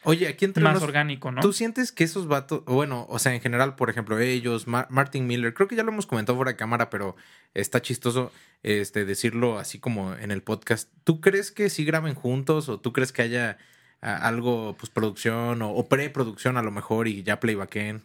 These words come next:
Speaker 1: ¿Qué
Speaker 2: No,
Speaker 1: piensas?
Speaker 2: yo creo que sí graban juntos y que hay postproducción, o sea, como de se me fue aquí algo, bueno, parcho un pedacito, ¿no? Nada más.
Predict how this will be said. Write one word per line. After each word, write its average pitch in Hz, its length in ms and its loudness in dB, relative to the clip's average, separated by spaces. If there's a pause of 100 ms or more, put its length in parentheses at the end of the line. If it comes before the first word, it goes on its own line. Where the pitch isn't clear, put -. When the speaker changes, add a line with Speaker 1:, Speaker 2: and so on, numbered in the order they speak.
Speaker 1:
¿Qué 120 100 0
Speaker 2:
No, 196 80 4
Speaker 1:
piensas? 190 220 4
Speaker 2:
yo 208 120 -2
creo 233 120 -4
que 233 100 -4
sí 226 120 0
graban 185 320 2
juntos 214 640 -2
y 165 120 0
que 156 120 6
hay 151 80 0
postproducción, 147 760 -4
o 131 40 -6
sea, 135 320 -2
como 135 240 -6
de 135 80 -8
se 135 220 -6
me 135 180 -4
fue 190 160 2
aquí 180 220 -2
algo, 185 420 0
bueno, 135 480 -2
parcho 151 380 0
un 143 100 -6
pedacito, 135 540 -4
¿no? 143 100 -4
Nada 156 220 0
más. 135 200 -6